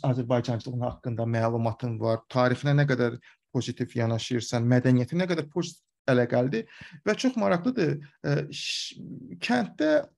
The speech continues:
m, bizim araşdırmada kənddəki ya-, insan, kənddə yaşayan insanların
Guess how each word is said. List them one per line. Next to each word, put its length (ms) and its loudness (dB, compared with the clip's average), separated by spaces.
m, 480 0
bizim 240 -6
araşdırmada 800 0
kənddəki 560 -4
ya-, 140 0
insan, 440 -2
kənddə 380 -4
yaşayan 340 -4
insanların 640 0